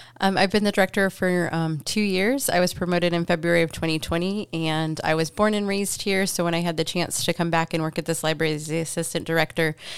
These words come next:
back in twenty seventeen, I took the chance.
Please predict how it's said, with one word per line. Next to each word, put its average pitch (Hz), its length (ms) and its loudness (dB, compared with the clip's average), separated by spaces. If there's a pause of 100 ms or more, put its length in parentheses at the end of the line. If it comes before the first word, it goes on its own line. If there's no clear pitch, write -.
(360)
back 165 280 2
in 160 200 2
twenty 160 640 0 (680)
seventeen, 285 640 0 (420)
I 170 120 2
took 165 220 0
the 165 80 0
chance. - 500 -6